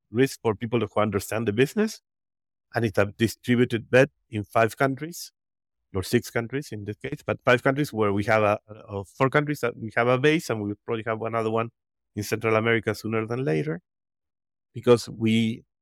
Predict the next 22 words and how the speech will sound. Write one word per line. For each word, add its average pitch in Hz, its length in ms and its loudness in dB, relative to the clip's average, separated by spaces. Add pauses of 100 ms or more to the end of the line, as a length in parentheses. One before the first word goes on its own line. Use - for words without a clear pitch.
(520)
uh, 101 400 -8 (240)
we 107 160 -6
work 127 280 2
together 127 460 2
with 104 200 0
the 95 120 0
ecosystem. - 520 -12
We, 101 340 -12 (100)
we 104 300 -10 (280)
establish 127 480 -2 (720)
very 131 320 6
good 120 300 4
network 120 720 0 (520)
that 101 240 0 (640)
help 117 220 0
us 117 120 0 (140)
de-risk 151 640 4 (500)
this 107 160 -2
kind 107 220 -2
of 98 80 -4
investment 101 520 -4 (480)
by 107 220 -2